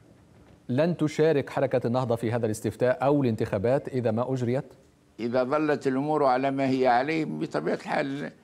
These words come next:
Speaker 2: المعارضة ما يشبش تشارك يعني.
Speaker 1: مهم.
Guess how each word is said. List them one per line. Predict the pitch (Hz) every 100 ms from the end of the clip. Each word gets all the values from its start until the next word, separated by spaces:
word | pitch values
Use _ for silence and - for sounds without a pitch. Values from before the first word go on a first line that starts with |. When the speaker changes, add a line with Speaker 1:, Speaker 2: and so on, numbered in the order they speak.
| _ _ _ -
Speaker 2:
المعارضة | 127 127 127 151 135 139
ما | 147
يشبش | 131 - 123
تشارك | - - 113 98 -
يعني. | 71 - - _ _ _ -
Speaker 1:
مهم. | 120 107